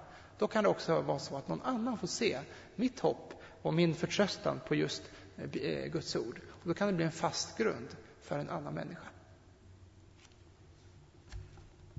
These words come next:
Och det ligger stor kraft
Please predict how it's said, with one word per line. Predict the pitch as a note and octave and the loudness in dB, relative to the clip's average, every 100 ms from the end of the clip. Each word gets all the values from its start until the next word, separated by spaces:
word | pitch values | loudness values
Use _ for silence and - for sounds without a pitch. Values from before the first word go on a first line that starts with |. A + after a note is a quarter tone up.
| G1+ - - - - - - - - - - - - | -10 -14 -18 -20 -20 -16 -16 -16 -20 -20 -20 -20 -2
Och | |
det | F3 | 4
ligger | G3 F#3 | 8 8
stor | - A#3+ F#3 | 8 6 4
kraft | - F#3+ - - - | 6 6 6 0 -10